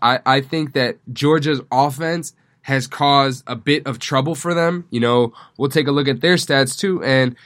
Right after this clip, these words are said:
you know, Jake Fromm has fourteen hundred yards, nine touchdowns, three interceptions on the year. And, you know, they're a very run-heavy offense. You know, DeAndre Swift has seven hundred and forty, uh, fifty-two yards and seven touchdowns. And then Brian Herrien has three hundred eleven yards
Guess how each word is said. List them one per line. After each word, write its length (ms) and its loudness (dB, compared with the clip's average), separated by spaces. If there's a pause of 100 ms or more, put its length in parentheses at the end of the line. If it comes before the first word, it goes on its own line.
(140)
you 80 -2
know, 120 4
Jake 260 0
Fromm 340 2
has 140 2
fourteen 400 -2
hundred 260 0
yards, 300 2
nine 280 0
touchdowns, 500 -2
three 240 0
interceptions 540 -4
on 100 -4
the 80 -4
year. 320 0 (340)
And, 500 2 (380)
you 120 0
know, 120 4
they're 220 4
a 80 2
very 300 4
run-heavy 840 0
offense. 480 0
You 80 -4
know, 240 -2 (300)
DeAndre 440 2
Swift 340 -2
has 140 0
seven 240 0
hundred 280 0
and 140 -2
forty, 280 -2
uh, 180 0
fifty-two 460 -6
yards 320 2
and 80 -4
seven 260 -4
touchdowns. 540 -2 (340)
And 140 0
then 140 2
Brian 340 2
Herrien 340 2
has 160 0
three 140 -2
hundred 240 -2
eleven 340 0
yards 360 2